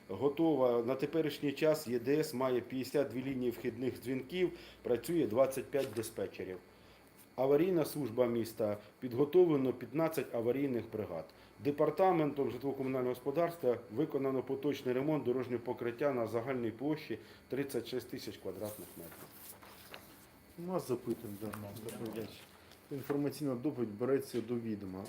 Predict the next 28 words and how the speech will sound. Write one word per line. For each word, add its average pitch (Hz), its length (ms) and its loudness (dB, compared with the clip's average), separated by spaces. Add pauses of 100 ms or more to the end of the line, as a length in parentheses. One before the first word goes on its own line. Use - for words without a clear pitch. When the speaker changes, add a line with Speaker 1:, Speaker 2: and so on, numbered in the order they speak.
(180)
Speaker 2:
Друге 127 260 0
питання. 107 500 -6
Про 120 120 -4
затвердження 131 500 -2
рішень 139 300 -2
комісії 131 500 -4
з 131 80 -6
розгляду 117 320 -4
питань 120 400 -6
щодо 120 260 -6
надання 120 440 -2
компенсації 117 720 -4
за 107 100 -6
пошкодження, 117 600 -6
знищення 117 420 -4
об'єктів 120 360 -4
нерухомого 117 380 -4
майна 123 240 -2
внаслідок 123 480 -6
бойових 110 380 -4 (100)
дій, 143 100 -2 (480)
терористичних 120 720 -2 (100)
актів, 127 380 -4
диверсій, 120 400 0
спричинених 117 560 -4
збройною 120 420 -2
агресією 120 400 -2
Російської 117 400 -6